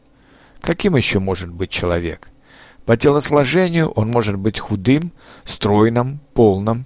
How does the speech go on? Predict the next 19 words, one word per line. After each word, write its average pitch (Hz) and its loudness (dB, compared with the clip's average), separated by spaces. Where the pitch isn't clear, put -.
и 170 -10
даже 87 -4
толстым. - -4
Его 123 4
рост 180 2
может 110 0
быть 98 -4
высоким, 113 0
средним 92 -4
и 117 0
низким. - -4
Он 123 0
может 123 2
быть 110 2
широкоплечим 113 0
и - -10
узкоплечим. 92 -6
Лицо 127 0
человека 98 0